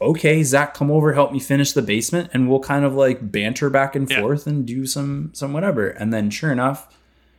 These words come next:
Speaker 1: they come back like, "Ah, we need, like, a finished piece. Can you go into somebody else's basement?" And I'm like, "What the f-?
Speaker 2: They wanted us to,
Speaker 1: No."
Speaker 2: like,
Speaker 1: Like,
Speaker 2: they essentially wanted us to film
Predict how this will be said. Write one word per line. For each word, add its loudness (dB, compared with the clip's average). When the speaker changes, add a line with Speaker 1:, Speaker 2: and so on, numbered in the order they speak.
Speaker 1:
they 2
come 2
back 2
like, -8
"Ah, 0
we 2
need, 4
like, 0
a -2
finished 0
piece. -4
Can -6
you -2
go 0
into 0
somebody -2
else's -2
basement?" -2
And -4
I'm -6
like, -6
"What -2
the 6
f-? -14
Speaker 2:
They 0
wanted 6
us 2
to, 4
Speaker 1:
No." 6
Speaker 2:
like, 6
Speaker 1:
Like, 2
Speaker 2:
they 2
essentially -2
wanted 0
us -2
to -2
film -4